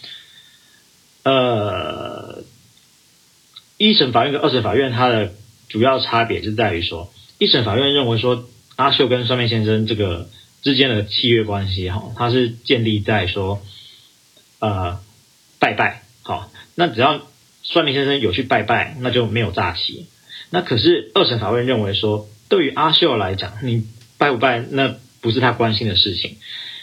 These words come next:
那是关心的是这个运有没有办法改。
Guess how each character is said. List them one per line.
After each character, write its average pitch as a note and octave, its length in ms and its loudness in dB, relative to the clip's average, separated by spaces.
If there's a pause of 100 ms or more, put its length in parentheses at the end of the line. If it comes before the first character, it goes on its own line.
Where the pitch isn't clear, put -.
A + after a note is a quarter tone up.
(100)
那 D#3 260 4
是 D3 440 2 (260)
关 D3+ 200 4
心 D3 80 0
的 A#2 120 2
是 B2 120 2
这 A#2+ 120 0
个 A2 120 -4
运 B2+ 200 0
有 F2+ 80 -4
没 G2+ 80 -2
有 G#2+ 80 -2
办 A2 160 -2
法 G2 200 -2
改。 - 300 -4